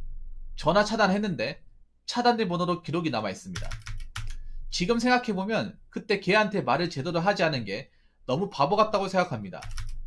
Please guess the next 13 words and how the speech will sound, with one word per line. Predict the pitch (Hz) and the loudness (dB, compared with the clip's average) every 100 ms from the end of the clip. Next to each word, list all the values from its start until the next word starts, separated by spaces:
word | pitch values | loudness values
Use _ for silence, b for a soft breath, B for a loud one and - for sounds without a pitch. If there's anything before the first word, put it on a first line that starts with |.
| - - | -8 -6
그땐 | 208 220 202 | -4 -2 -2
싫은 | - 254 240 | 0 -2 2
소리도 | 240 220 139 | 2 2 -2
못하는 | 123 - 185 175 | -4 -2 0 0
성격에 | 196 180 156 165 95 - _ _ - | -2 -2 0 0 -2 -6 _ _ -6
우정이라고 | 233 247 240 240 220 208 | 2 4 6 6 4 2
생각했던 | 214 214 220 139 131 | -2 -4 -4 -4 -4
게 | 160 104 - _ _ _ 262 | -2 -4 -8 _ _ _ -4
호구로 | 226 240 214 | -2 0 0
이용당한 | 143 170 170 151 117 143 | 2 2 0 0 0 0
거라고 | 135 120 113 156 | 0 0 0 -4
생각-, | 156 185 175 - | -6 -8 -8 -8
생각하니 | 180 185 131 117 | -10 -8 -8 -8